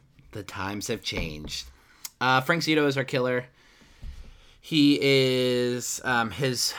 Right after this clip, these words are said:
prostitute mother abused him as a child, um, and it's very much alluded to that he also, um, he also killed her,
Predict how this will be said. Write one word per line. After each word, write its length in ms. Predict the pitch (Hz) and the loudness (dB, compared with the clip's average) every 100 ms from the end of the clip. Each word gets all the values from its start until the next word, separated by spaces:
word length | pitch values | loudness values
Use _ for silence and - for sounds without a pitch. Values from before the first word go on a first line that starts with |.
| - - | -14 -4
prostitute 440 | 143 139 - 139 | -2 -2 -4 -4
mother 260 | 117 117 113 | -2 -2 -4
abused 320 | 104 110 - | -4 -8 -6
him 120 | 113 | -8
as 220 | 98 95 | -8 -10
a 180 | 98 92 | -10 -10
child, 640 | 90 - 160 156 151 156 135 _ | -10 0 2 4 2 -2 -8 _
um, 440 | 110 107 104 98 - | -6 -2 -2 -4 -6
and 100 | 101 | -10
it's 120 | 95 | -10
very 260 | 101 104 107 | -8 -8 -6
much 220 | 98 92 | -8 -8
alluded 460 | 92 82 98 95 92 | -10 -6 -6 -6 -6
to 140 | 98 | -6
that 120 | 87 | -6
he 220 | 85 - 90 | -12 -12 -12
also, 600 | - 82 - 92 87 87 _ _ - | -10 -8 -8 -6 -8 -10 _ _ -12
um, 480 | 92 87 82 82 78 _ _ _ _ _ _ _ _ _ _ _ - | -10 -8 -10 -12 -16 _ _ _ _ _ _ _ _ _ _ _ -8
he 160 | 131 | -4
also 340 | 110 110 - 104 | -2 -4 -4 -6
killed 400 | - - 104 92 | -8 -10 -8 -8
her, 380 | 98 107 151 | -6 -4 -6